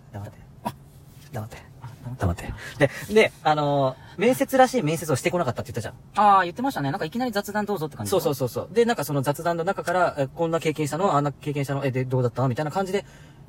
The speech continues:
Speaker 2: あ、童貞でした。
Speaker 1: いう、そう、童貞の話を
Speaker 2: 童貞でした。
Speaker 1: してねえよ。
Speaker 2: <laughs> 俺童貞でしたよ。
Speaker 1: うん。で、で、今日も、あのー、そんな感じで来る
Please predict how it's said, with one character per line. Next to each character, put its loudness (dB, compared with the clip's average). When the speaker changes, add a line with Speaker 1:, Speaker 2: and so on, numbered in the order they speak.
Speaker 2:
あ、 -14
童 -4
貞 0
で 2
し 2
た。 2
Speaker 1:
い -2
う、 -14
そ -4
う、 0
童 2
貞 0
の 0
話 0
を 0
Speaker 2:
童 -2
貞 -4
で -4
し -4
た。 -
Speaker 1:
し -6
て 6
ね 6
え 4
よ。 -4
Speaker 2:
<laughs> -20
俺 -8
童 -8
貞 -10
で -8
し -14
た -16
よ。 -14
Speaker 1:
う -10
ん。 -18
で、 0
で、 -2
今 -2
日 -2
も、 2
あ -2
の -4
ー、 -18
そ -8
ん -6
な -6
感 -6
じ -12
で -6
来 -6
る -2